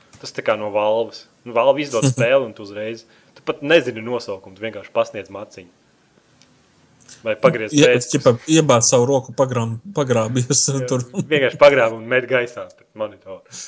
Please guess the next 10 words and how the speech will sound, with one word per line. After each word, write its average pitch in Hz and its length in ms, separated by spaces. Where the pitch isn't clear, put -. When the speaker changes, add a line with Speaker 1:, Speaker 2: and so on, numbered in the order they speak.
Speaker 1:
Mhm. 202 500
Tālāk 262 340
mums 165 160
sekoja 190 640
vienkārši 143 540
kaudze 185 420
ar 123 140
indiju 170 340
spēlēm, 123 540
un 104 140